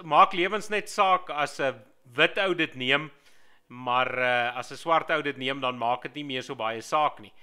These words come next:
Wanneer maak lewens vir jou saak? Wanneer maak swart lewens vir jou saak? Ja, dis sommer 'n vragie vir al daai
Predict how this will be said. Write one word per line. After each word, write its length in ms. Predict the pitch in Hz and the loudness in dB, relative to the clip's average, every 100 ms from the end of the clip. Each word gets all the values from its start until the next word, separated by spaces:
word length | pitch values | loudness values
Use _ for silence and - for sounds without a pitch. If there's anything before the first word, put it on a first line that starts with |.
| - - - - | -20 -20 -20 -4
Wanneer 240 | 131 202 | -2 0
maak 480 | 196 170 170 - - | 4 6 6 2 -14
lewens 400 | 123 143 147 - | -6 -4 -4 -8
vir 120 | 135 | -6
jou 180 | 127 156 | -2 -2
saak? 320 | - 113 98 | -4 -8 -6
Wanneer 180 | 139 208 | -6 -2
maak 180 | 285 277 | -2 -2
swart 260 | 269 254 240 | 0 0 -2
lewens 240 | 247 240 | -6 -6
vir 120 | - | -2
jou 140 | 220 226 | 0 0
saak? 380 | 202 135 110 - | 0 0 0 -4
Ja, 180 | 139 | -4
dis 340 | 127 120 - - | -4 -6 -14 -16
sommer 240 | 151 156 | -4 -2
'n 60 | 143 | -2
vragie 420 | - 147 139 139 | -2 -2 -2 -4
vir 120 | 127 | -6
al 260 | 117 127 123 | -8 -8 -8
daai 440 | 110 117 127 113 | -4 -2 -2 -8